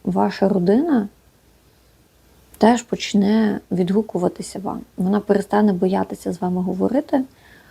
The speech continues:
бо коли ви в розмові не осуджуєте нікого, з'являється таке почуття простору, де і мене не осудять. Так? Ну, уявляєте, ви б, е, якщо ви були колись на сповіді, ви приходите до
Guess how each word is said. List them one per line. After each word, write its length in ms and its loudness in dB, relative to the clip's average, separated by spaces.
бо 160 6
коли 440 2
ви 200 4
в 100 0
розмові 800 0
не 180 0
осуджуєте 800 -2
нікого, 680 2
з'являється 600 4
таке 220 -6
почуття 580 -6
простору, 920 0
де 260 2
і 100 4
мене 280 6
не 140 4
осудять. 640 -8
Так? 220 0
Ну, 80 6
уявляєте, 500 4
ви 100 0
б, 60 -4
е, 280 -2
якщо 220 -4
ви 60 2
були 240 2
колись 340 -2
на 60 -4
сповіді, 560 -2
ви 80 -2
приходите 720 -2
до 520 -6